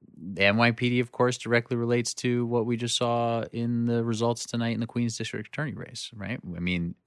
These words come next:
the criminal justice reforms that are coming both from Albany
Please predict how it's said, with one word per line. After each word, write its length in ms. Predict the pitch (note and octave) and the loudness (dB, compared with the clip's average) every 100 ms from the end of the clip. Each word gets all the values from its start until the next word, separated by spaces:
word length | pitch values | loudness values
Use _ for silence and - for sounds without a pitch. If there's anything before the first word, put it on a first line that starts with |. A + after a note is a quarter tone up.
| _ | _
the 100 | - | -6
criminal 320 | - A2+ A#2+ | 2 4 4
justice 420 | A2 A2+ - G2+ | 4 2 0 -4
reforms 440 | F#2 - F#2 F2+ E2+ | -6 -2 0 0 -2
that 100 | F2 | -4
are 60 | |
coming 420 | - F#2 F2+ F2 | -2 0 0 0
both 220 | E2 F2 - | 0 -2 -2
from 220 | F2 E2+ | -6 -2
Albany 600 | F2+ F#2+ F#2+ F#2 F#2 | 0 0 0 0 0